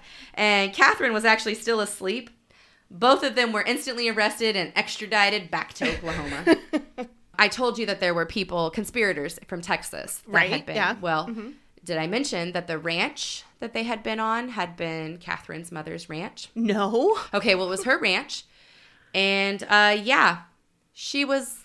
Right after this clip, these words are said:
Speaker 1: the one that was arrested. And her
Speaker 2: Her,
Speaker 1: husband.
Speaker 2: her mom. Her
Speaker 1: Yes,
Speaker 2: mom
Speaker 1: her
Speaker 2: was.
Speaker 1: mother. C-, Catherine's mother was arrested.
Speaker 2: Oh,
Speaker 1: Her
Speaker 2: man.
Speaker 1: stepfather was arrested. And I believe one of her stepbrothers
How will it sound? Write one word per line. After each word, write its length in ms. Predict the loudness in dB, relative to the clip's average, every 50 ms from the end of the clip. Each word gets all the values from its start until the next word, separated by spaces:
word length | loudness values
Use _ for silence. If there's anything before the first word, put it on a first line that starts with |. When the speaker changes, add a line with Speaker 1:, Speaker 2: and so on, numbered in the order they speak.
| _ -4
Speaker 1:
the 140 | -2 -2
one 320 | 0 2 2 0 0 0 -2
that 100 | -4 -4
was 140 | -4 -4 -2
arrested. 600 | -2 -2 -2 -4 -6 -10 -10 -8 -10 -10 -12 -14 -12
And 300 | -10 -8 -6 -6 -8 -8
her 220 | -10 -8 -6 -4 -2
Speaker 2:
Her, 160 | 0 0 0
Speaker 1:
husband. 420 | 2 4 4 4 4 2 -4 -6
Speaker 2:
her 220 | -2 0 2 2 2
mom. 500 | 2 2 2 2 2 -2 -8 -10 -14 -8
Her 100 | -4 -2
Speaker 1:
Yes, 80 | 0 2
Speaker 2:
mom 160 | 2 2 0 0
Speaker 1:
her 120 | 2 2
Speaker 2:
was. 60 | 2 2
Speaker 1:
mother. 160 | 2 -2 -2
C-, 160 | -8 -10 -14 -16 -16 -16 -16 -18 _ _ _ _ _ -4
Catherine's 400 | 2 2 2 4 2 0 -2 -2
mother 180 | -2 -2 0 0
was 120 | -2 -2
arrested. 460 | -2 0 0 0 0 -2 -8 -10 -10 -12 _ -8
Speaker 2:
Oh, 200 | -8 -8 -8 -10 -14 -16 -12 -6
Speaker 1:
Her 260 | -2 2 2 4 4 2
Speaker 2:
man. 60 | 0
Speaker 1:
stepfather 580 | 0 2 0 0 0 2 0 0 0 0 -2 -6
was 160 | -6 -8 -8
arrested. 480 | -6 -4 -4 -4 -4 -6 -6 -6 -6
And 140 | -6 -4 -4
I 60 | -4
believe 280 | -4 -4 -4 -6 -6 -4
one 140 | -4 -4 -4
of 140 | -6 -6 -6
her 320 | -4 -2 -2 0 0 -2
stepbrothers 800 | -4 -4 -4 -4 -4 -4 -4 -4 -4 -4 -4 -6 -8 -10 -14